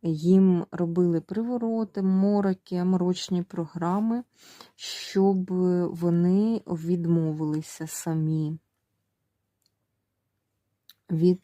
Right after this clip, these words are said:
того, що їм належить по праву. Ще на батьків напад відбувся на, теж на родову,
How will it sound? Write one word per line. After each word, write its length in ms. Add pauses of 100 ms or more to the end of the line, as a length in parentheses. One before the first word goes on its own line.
того, 320
що 240
їм 280
належить 760
по 380
праву. 440 (560)
Ще 680 (100)
на 560
батьків 920 (800)
напад 560
відбувся 1300
на, 640
теж 300
на 140
родову, 520